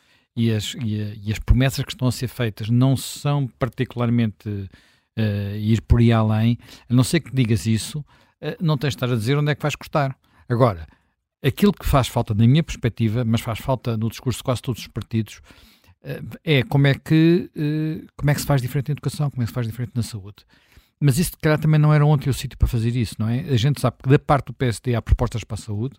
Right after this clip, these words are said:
eh, para a educação não tenho visto, a não ser a dos professores,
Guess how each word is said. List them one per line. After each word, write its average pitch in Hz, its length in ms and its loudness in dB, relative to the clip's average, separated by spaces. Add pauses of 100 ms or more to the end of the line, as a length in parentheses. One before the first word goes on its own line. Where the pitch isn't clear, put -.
(600)
eh, 113 640 0
para 123 120 2
a - 20 4
educação 113 500 2
não 117 220 6
tenho 107 160 2
visto, 110 420 -2 (160)
a 113 120 -2
não 104 80 2
ser 107 240 -6
a - 20 -6
dos 95 140 -10
professores, - 480 -2